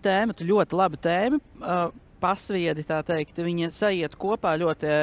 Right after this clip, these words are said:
ar, ām, beidzamā laika vienu no tādiem skaļākiem notikumiem, ā, motorsportā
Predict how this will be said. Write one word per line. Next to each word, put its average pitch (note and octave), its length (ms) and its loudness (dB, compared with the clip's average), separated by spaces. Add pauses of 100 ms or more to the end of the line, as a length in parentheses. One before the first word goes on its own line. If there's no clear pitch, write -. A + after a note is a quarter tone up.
ar, D3+ 360 0
ām, D3+ 400 2 (400)
beidzamā D#3+ 480 0
laika E3+ 320 0
vienu E3 240 0
no D3 200 -2
tādiem C#3+ 280 -4
skaļākiem D#3 480 -2
notikumiem, D#3 720 -2
ā, D3 160 0
motorsportā E3 920 -2